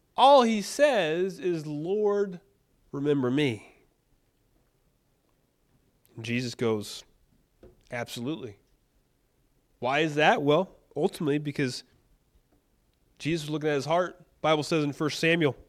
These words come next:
"The Lord doesn't look at the things people look at. People look at the outward appearance, but the Lord looks at the heart." Reality is, Jesus could see his heart in that moment. He knew what he was crying out for.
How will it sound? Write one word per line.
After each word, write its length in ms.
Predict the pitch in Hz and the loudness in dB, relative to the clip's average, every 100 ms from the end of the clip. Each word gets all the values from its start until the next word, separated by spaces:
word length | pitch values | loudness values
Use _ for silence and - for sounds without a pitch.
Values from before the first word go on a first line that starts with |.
| _ _ _ _ _ _ - - - | _ _ _ _ _ _ -18 -16 -4
"The 80 | |
Lord 180 | 143 160 | 0 0
doesn't 160 | 139 139 | 0 0
look 160 | 151 | -2
at 60 | 160 | -2
the 100 | 131 | -4
things 320 | - 151 139 | -4 -6 -6
people 360 | - 175 147 143 | -6 -8 -4 -4
look 200 | 131 143 | -2 -2
at. 180 | 123 - - - - | -4 -6 -20 -20 -6
People 300 | 180 160 143 | -6 -2 -2
look 100 | 143 | -2
at 100 | 135 | -2
the 120 | 135 | -2
outward 320 | 135 143 127 | -2 -4 -6
appearance, 500 | 113 - 156 127 - - - - - | -8 -4 -2 -2 -4 -18 -20 -20 -12
but 140 | 101 | -10
the 100 | 107 | -8
Lord 640 | 104 113 131 135 131 120 120 _ - - _ _ - | -6 0 2 2 0 -2 -8 _ -20 -20 _ _ -6
looks 280 | 120 - | -6 -6
at 100 | 110 | -12
the 60 | - | -14
heart." 480 | - 107 95 - - _ _ _ _ _ _ _ _ _ _ _ | -14 -14 -14 -20 -20 _ _ _ _ _ _ _ _ _ _ _
Reality 380 | 120 117 113 117 | -4 -4 -2 -6
is, 180 | 104 - _ _ 120 | -8 -14 _ _ -12
Jesus 400 | 131 127 123 - | -6 -4 -4 -8
could 160 | 113 | -12
see 180 | - - | -8 -4
his 140 | 120 - | -4 -2
heart 260 | 131 120 | -2 -2
in 80 | 117 | -4
that 140 | 120 | -6
moment. 360 | 110 120 120 110 - _ _ _ _ _ _ _ _ _ _ _ _ _ | -2 -2 -2 -6 -12 _ _ _ _ _ _ _ _ _ _ _ _ _
He 160 | 135 135 | -6 -2
knew 240 | 131 135 | 0 0
what 160 | 127 120 | 0 -2
he 80 | |
was 100 | 120 | -6
crying 460 | - - 135 127 123 | -8 -4 0 0 0
out 180 | 123 - | -4 -6
for. 300 | - 123 | -8 -8